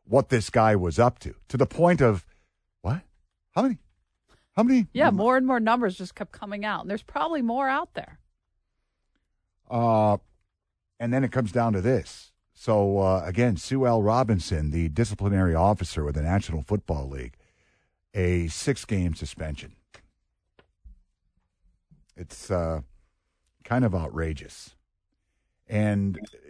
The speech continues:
Speaker 1: you know, again, Blake, Nick, feel free to jump in here if you've got, uh, thoughts. Um, it, it, it's, it's not even close here, honestly. I mean, uh,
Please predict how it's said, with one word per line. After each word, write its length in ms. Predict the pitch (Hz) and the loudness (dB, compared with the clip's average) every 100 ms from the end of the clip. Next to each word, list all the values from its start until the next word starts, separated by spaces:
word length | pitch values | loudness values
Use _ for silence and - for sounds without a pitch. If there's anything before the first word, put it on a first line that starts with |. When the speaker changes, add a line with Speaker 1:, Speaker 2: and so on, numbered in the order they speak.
| 73 | -14
Speaker 1:
you 140 | 90 110 | -4 0
know, 160 | 107 | 0
again, 360 | 98 98 120 87 98 87 120 - - _ _ _ _ _ _ _ _ _ _ _ _ | 0 2 2 2 0 -2 -4 -4 -10 _ _ _ _ _ _ _ _ _ _ _ _
Blake, 380 | - 85 127 151 - | -10 2 4 4 0
Nick, 300 | 95 123 - - | 6 8 8 4
feel 240 | - 131 | 4 8
free 160 | - 147 | 8 8
to 100 | 131 | 6
jump 300 | 101 127 117 | 6 6 6
in 120 | 131 | 6
here 260 | 117 117 143 | 8 6 6
if 120 | 127 | 4
you've 160 | 107 90 | 0 2
got, 340 | 110 101 - | 2 2 2
uh, 280 | 110 98 98 | 4 6 4
thoughts. 540 | 87 107 120 135 - - _ - - _ | 4 4 4 2 -6 -14 _ -20 -20 _
Um, 560 | - 107 104 101 98 90 _ _ _ _ _ _ _ | 2 4 4 4 0 -2 _ _ _ _ _ _ _
it, 180 | - 73 - - 92 110 | -18 -18 -18 -12 -8 -4
it, 180 | - 117 - | -2 -2 -2
it's, 340 | 107 - - _ _ _ | -4 -6 -12 _ _ _
it's 180 | - 113 | -6 0
not 180 | 139 165 | 4 6
even 220 | 196 131 98 | 6 4 2
close 540 | - - 156 165 - | 0 2 2 2 -6
here, 260 | 95 67 _ _ _ _ _ _ _ _ | -14 -16 _ _ _ _ _ _ _ _
honestly. 540 | 123 160 143 92 69 - _ _ _ _ _ _ _ _ _ _ - | 0 0 0 -6 -16 -20 _ _ _ _ _ _ _ _ _ _ -2
I 60 | |
mean, 360 | 113 123 110 107 | 4 6 6 4
uh, 840 | 104 104 98 95 87 87 64 85 | 4 2 0 -2 -4 -8 -12 -12